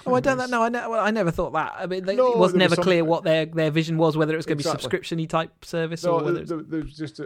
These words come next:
Speaker 2: think there was lots of people saying, you know, so Hello Games were used, were, were known for doing, like, Joe Danger and some other kind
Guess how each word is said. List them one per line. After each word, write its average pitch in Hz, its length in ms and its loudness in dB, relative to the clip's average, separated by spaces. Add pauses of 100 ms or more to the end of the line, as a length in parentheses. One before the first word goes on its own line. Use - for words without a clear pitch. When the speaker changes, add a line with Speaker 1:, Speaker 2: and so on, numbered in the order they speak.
Speaker 2:
think 151 120 -10
there 151 80 -10
was 127 120 -12
lots 147 200 0
of - 60 -20
people 127 220 -8
saying, 127 280 -4
you 120 80 -8
know, 120 180 -4
so 117 180 -10
Hello 127 220 -2
Games 127 340 -2
were 120 80 -4
used, 113 320 -10
were, 120 140 -6
were 117 120 -4
known 117 240 -6
for 120 140 -10
doing, 113 260 -4
like, 110 140 -8
Joe 120 160 -4
Danger 110 320 -4
and 113 160 -6
some 117 140 -8
other 113 160 -4
kind 113 180 -12